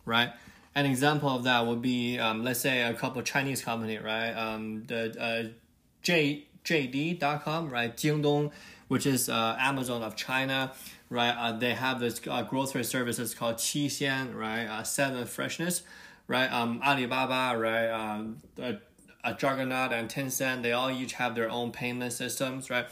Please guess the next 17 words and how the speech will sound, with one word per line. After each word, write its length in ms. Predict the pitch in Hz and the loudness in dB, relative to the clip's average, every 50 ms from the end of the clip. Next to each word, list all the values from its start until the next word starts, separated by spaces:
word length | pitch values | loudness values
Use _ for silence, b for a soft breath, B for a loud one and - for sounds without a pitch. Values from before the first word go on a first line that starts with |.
| B B B B B | B B B B B
So 140 | B - 156 | B 2 2
the, 120 | 139 156 - - | 2 4 2 4
as 200 | 147 135 - 147 | 2 2 2 0
more 320 | 135 156 202 220 185 156 | 2 4 4 6 4 4
people 500 | 147 - 180 170 160 - 139 127 120 - - - | 4 4 4 4 4 2 0 -4 -4 -6 -10 -10
join 440 | - - 147 139 143 147 151 156 143 | -4 -2 0 2 2 2 2 2 2
their 180 | 127 123 117 113 | 2 0 0 -2
company, 500 | - - - 131 131 - 147 156 156 123 - | -4 -6 -8 -8 -4 -4 -2 -2 -2 -4 -2
as 240 | 127 131 127 - - | -2 -2 -2 -2 -2
more 140 | - 151 143 | 0 0 0
people 320 | - 151 147 143 135 123 | 0 0 -2 -2 -2 -6
join 480 | 113 120 139 131 135 139 139 139 139 139 139 B B B B B B B | -4 -4 -4 -2 -2 -2 -2 -4 -4 -6 -8 B B B B B B B
their 140 | - 123 120 | -4 -4 -2
services, 640 | 110 - - 127 131 135 147 151 147 - 185 185 - | -2 -2 -2 -2 0 0 0 -2 0 0 0 0 -2
buy 240 | - - 127 127 127 | -2 0 0 2 2
their 140 | 120 113 110 | 2 0 -4
products, 640 | - - 131 123 120 131 151 165 170 170 - - | -4 -2 0 0 2 2 2 0 0 -2 -6 -10